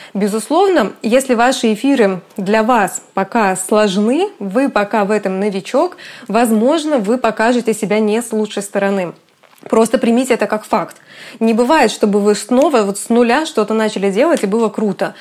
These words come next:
Вы когда за руль сели, разве сразу круто было? Вы прям уверены были, вообще спокойно на автомате ехали? Нет.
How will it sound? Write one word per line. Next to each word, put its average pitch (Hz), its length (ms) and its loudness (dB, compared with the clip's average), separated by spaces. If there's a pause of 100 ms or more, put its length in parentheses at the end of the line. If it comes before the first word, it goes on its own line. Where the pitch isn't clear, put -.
(240)
Вы 233 240 2
когда 233 520 2
за 214 220 2
руль 254 200 4
сели, 196 280 0
разве 190 260 0
сразу 208 320 -2
круто 302 300 0
было? 190 300 0
Вы 202 200 2
прям 190 280 0
уверены 240 560 4
были, 196 240 2
вообще 190 500 2
спокойно 233 480 2
на 196 120 2
автомате 208 420 -2
ехали? 208 500 0
Нет. 185 400 -2